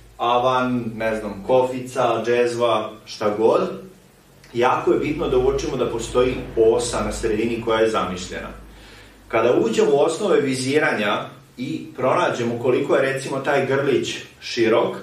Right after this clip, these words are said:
u odnosu na širinu flaše ili na visinu kada odredimo proporciju, to može da bude od dva i po do tri puta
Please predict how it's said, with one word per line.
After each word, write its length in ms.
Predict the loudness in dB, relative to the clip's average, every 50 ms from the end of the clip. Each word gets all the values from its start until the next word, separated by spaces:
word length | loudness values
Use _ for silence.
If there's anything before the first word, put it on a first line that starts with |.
| -14 -18 -20 -20 -20 _ -4
u 140 | 2 2
odnosu 400 | 2 4 2 0 -2 -4 -2 -2
na 140 | 0 0 0
širinu 480 | 0 0 2 2 2 2 2 2 0 0
flaše 380 | 2 2 2 2 0 0 0 0
ili 220 | 2 2 0 0
na 100 | 0 -2
visinu 380 | -2 -2 -4 -4 -6 -4 -4 -4 -4 -4
kada 180 | -4 -2 0
odredimo 380 | 0 0 0 0 0 -2 -2 -4
proporciju, 840 | -4 -4 -6 -4 0 0 0 0 0 -4 -6 0 2 4 4 4 0 -4 -8 -14 -18 -6
to 120 | -2 0 2
može 220 | 2 2 0 0
da 120 | 0 0 2
bude 340 | 2 2 4 4 2 2 0 -2 0
od 280 | 0 0 0 0 -4
dva 260 | -4 -2 0 0 2 0
i 180 | -2 -4 -4
po 100 | -4 -2
do 100 | -2 -2
tri 320 | -2 -2 -2 -2 -2 -2 -2
puta 500 | -2 -2 -2 0 0 0 0 0 -2